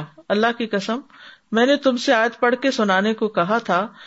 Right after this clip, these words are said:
ولا انا اقرأها منک، میں تو خود تجھ سے زیادہ بہتر وہ پڑھ سکتا تھا۔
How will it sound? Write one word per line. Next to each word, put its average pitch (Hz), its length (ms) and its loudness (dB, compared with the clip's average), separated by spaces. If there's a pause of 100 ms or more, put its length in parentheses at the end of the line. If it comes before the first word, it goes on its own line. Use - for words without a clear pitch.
(360)
ولا 269 520 4
انا 247 180 2
اقرأها 233 920 2
منک، 226 360 2
میں 214 300 2
تو 233 160 0
خود 262 220 0
تجھ 220 240 -2
سے 220 100 2
زیادہ 196 400 2
بہتر 185 300 0
وہ 180 120 -2
پڑھ 170 200 -12
سکتا 170 420 -4
تھا۔ 170 200 -8